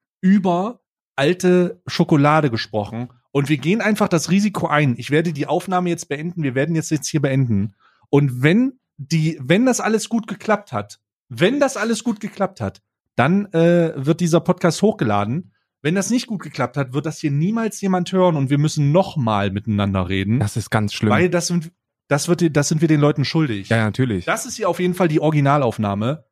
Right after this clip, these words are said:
Speaker 1: Und
Speaker 2: Falls ihr
Speaker 1: ich
Speaker 2: das,
Speaker 1: möchte
Speaker 2: falls
Speaker 1: darauf
Speaker 2: ihr das findet, ja, falls das irgendwo, ähm, ähm, archäologisch sichergestellt wird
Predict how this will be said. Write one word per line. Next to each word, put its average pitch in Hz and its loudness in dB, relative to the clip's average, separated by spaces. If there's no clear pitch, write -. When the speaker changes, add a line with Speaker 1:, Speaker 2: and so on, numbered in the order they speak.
Speaker 1:
Und 139 -4
Speaker 2:
Falls 170 0
ihr 180 2
Speaker 1:
ich 160 2
Speaker 2:
das, 160 4
Speaker 1:
möchte 185 2
Speaker 2:
falls 160 4
Speaker 1:
darauf 156 4
Speaker 2:
ihr - 4
das 165 -2
findet, 135 -2
ja, 107 0
falls 131 -2
das 131 -2
irgendwo, 135 0
ähm, 110 2
ähm, 101 2
archäologisch 127 0
sichergestellt 107 0
wird 95 0